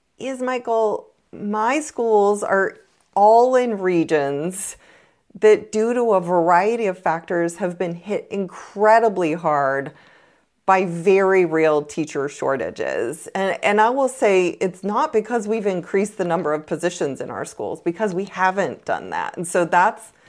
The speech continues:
very intentional. And so this, this calls me back to season one and a conversation we had with Todd Rose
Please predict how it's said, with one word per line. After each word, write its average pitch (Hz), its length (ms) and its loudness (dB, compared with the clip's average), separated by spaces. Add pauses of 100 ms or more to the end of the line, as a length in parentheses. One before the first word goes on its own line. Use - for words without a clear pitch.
(540)
very 214 920 4
intentional. 143 1000 -6
And 208 260 2
so 214 720 2
this, 262 440 -4
this 285 280 -4
calls 247 440 0
me 254 160 -4
back 196 440 -4
to 170 520 2
season 226 460 -4
one 185 380 -2 (380)
and 185 120 0
a 180 40 0
conversation 208 720 0
we 185 140 -2
had 175 240 2
with 247 160 -2
Todd 196 320 2
Rose 151 560 2